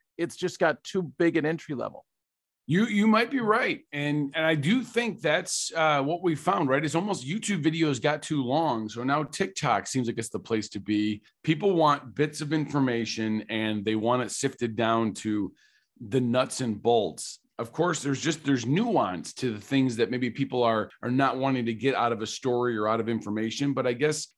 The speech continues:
Speaker 2: as you're saying, you're right. More and more people are learning in this medium. And it's interesting 'cause the article does go into what's happened to you and I, or adults in general, and that our time span or attention span is even less than it is. And it's not like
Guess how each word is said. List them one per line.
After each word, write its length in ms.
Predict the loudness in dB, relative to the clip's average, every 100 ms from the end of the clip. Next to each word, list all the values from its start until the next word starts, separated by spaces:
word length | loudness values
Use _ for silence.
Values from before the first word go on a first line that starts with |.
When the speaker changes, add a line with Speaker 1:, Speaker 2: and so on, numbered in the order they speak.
| -4
Speaker 2:
as 180 | -2 0
you're 120 | -2
saying, 340 | 0 2 2 0
you're 120 | 0
right. 340 | 2 0 -2
More 240 | -4 0 2
and 80 | 2
more 160 | 2
people 320 | 2 -2 0
are 120 | 0 2
learning 440 | 2 4 4 2
in 220 | 0 -2
this 240 | -2 -4 0
medium. 640 | 2 2 0 0 -4 -6 -14 _ -2
And 340 | 0 2 0 0
it's 180 | -2 -2
interesting 300 | -2 0 2
'cause 160 | 2
the 120 | 4
article 400 | 4 4 2 0
does 320 | 2 2 2 0
go 180 | 0
into 540 | 0 -2 -2 -2 -2 0
what's 220 | -2 0
happened 340 | 0 0 -2 -4
to 100 | -4
you 320 | -2 0 2
and 100 | 2
I, 260 | 2 2 0
or 220 | -2 -2
adults 500 | 0 2 2 0 -2
in 160 | -4
general, 560 | -2 -2 0 0 -2 -6 _ _ _ _ _ _ _ -8 -2
and 180 | 2
that 240 | 2 2 2
our 240 | 2 2
time 380 | 0 -2 -2 -4
span 420 | -4 -2 -2 -2
or 220 | -2 0 0
attention 400 | 0 0 0 -2
span 340 | -2 -2 0
is 300 | 0 -2 -6 _ -4
even 320 | 0 2 2
less 220 | 0 0
than 120 | -2
it 120 | 0
is. 260 | 0 0 0
And 140 | 0
it's 160 | -2 0
not 280 | 0 0 2
like 320 | 0 0